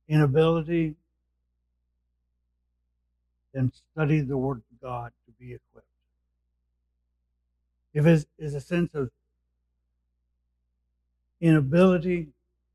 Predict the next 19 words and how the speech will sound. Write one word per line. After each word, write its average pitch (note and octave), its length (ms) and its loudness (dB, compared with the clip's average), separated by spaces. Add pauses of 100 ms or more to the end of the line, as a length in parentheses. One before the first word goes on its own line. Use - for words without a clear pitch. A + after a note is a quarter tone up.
(800)
well, D3+ 140 0
if C#3 60 -2
he D3 100 -4
called D#3 420 -2
you, C3+ 140 -16 (1120)
he D3 80 -4
will C#3 120 4
give C3 200 -4
you C#3 100 -8
the B2 120 -18
power B2+ 460 -4
to - 340 -20
do A#2 100 -14
it. - 140 -20 (1400)
Ask D3 340 0 (180)
Moses. C3 300 -2 (920)
Ask D#3 320 2 (240)
David. B2 240 -6 (880)
Ask D#3+ 400 2